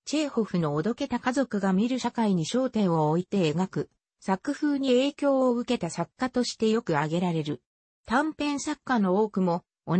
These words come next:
じように少なからず、チェーホフの影響は受けている。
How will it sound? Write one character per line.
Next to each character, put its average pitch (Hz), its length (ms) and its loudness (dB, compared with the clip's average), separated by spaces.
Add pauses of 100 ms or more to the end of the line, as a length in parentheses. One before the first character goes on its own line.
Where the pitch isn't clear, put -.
(100)
じ 262 140 -2
よ 277 140 2
う 254 40 2
に 185 120 2
少 - 240 -6
な 240 140 0
か 247 140 0
ら 208 140 2
ず、 143 200 -6 (260)
チ 302 120 -2
ェ 320 100 4
ー 285 40 -2
ホ 226 140 -2
フ 185 140 -2
の 160 100 0
影 160 240 0
響 240 280 0
は 208 140 2
受 233 180 -2
け 202 60 -6
て 160 80 -2
い 143 180 -2
る。 127 160 -6